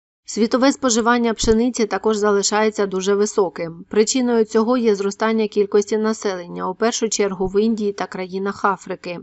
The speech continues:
Найбільшими постачальниками пшениці на світовому ринку є Північна Америка, Європа, Австралія, окремі країни Азії.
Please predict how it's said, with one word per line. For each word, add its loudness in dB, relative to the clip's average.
Найбільшими 2
постачальниками 0
пшениці 2
на 0
світовому 0
ринку 2
є 4
Північна 0
Америка, -4
Європа, -2
Австралія, -4
окремі 0
країни 0
Азії. -4